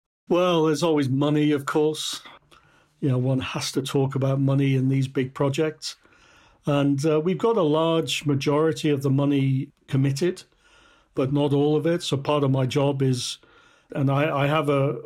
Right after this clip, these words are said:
a strategy, a funding strategy approved by the council to go out there and,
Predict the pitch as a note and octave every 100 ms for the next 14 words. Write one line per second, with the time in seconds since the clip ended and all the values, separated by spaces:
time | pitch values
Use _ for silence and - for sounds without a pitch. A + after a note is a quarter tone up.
0 | - - - C3+ - D#3 D3+ E3 C#3 E3+
1 | E3 - - D3 D#3 D3 C#3 D3+ D3+ D3+
2 | D#3+ C#3+ - C#3 C#3 C3+ C#3 D3 C#3+ C#3
3 | - C3 - _ - - - - - _
4 | - B2+ C#3 C#3 C#3 C#3 C3+ C3 C3 C3
5 | B2+